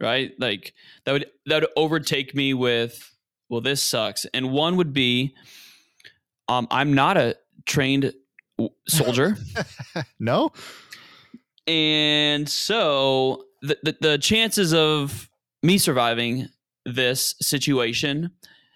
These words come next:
Speaker 1: slim to none. No, I'm just gonna throw that out there.
Speaker 2: <laughs>
Speaker 1: Um,
Speaker 2: Come on,
Speaker 1: I don't
Speaker 2: play
Speaker 1: think my,
Speaker 2: airsoft.
Speaker 1: my elusiveness
Speaker 2: <laughs>
Speaker 1: is really not geared towards, uh, being a soldier. Uh, and, and so there is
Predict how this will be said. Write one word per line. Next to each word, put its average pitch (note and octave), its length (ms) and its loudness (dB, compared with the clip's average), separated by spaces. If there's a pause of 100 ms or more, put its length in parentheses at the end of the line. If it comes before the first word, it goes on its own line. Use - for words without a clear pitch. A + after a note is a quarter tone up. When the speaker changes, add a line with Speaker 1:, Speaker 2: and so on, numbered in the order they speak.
(360)
Speaker 1:
slim A3+ 220 4
to D3 60 4
none. C3 340 -4
No, C#3 120 2
I'm C#3 140 4
just B2+ 140 -6
gonna A#2+ 100 0
throw B2 120 2
that G2 100 2
out A2+ 160 0
there. G#2 180 2 (180)
Speaker 2:
<laughs> - 60 -8
Speaker 1:
Um, B2 440 0 (1120)
Speaker 2:
Come D#3+ 100 -4
on, D#3+ 60 0
Speaker 1:
I - 20 2
don't D#3 100 2
Speaker 2:
play E3 140 6
Speaker 1:
think G2 140 2
my, D3+ 100 4
Speaker 2:
airsoft. C3 160 0 (120)
Speaker 1:
my D3 240 6
elusiveness C3+ 1040 4 (500)
Speaker 2:
<laughs> - 500 -6
Speaker 1:
is C#3 280 0 (120)
really D#3+ 300 2
not C#3+ 240 0
geared C#3+ 280 0
towards, C3 380 0 (100)
uh, F2+ 300 0
being C3 200 -2
a B2+ 40 -2
soldier. A#2+ 480 0 (2000)
Uh, - 80 -4 (140)
and, C#3+ 240 0
and D3+ 140 -2
so D3 480 2
there D3 280 2
is C#3 220 -2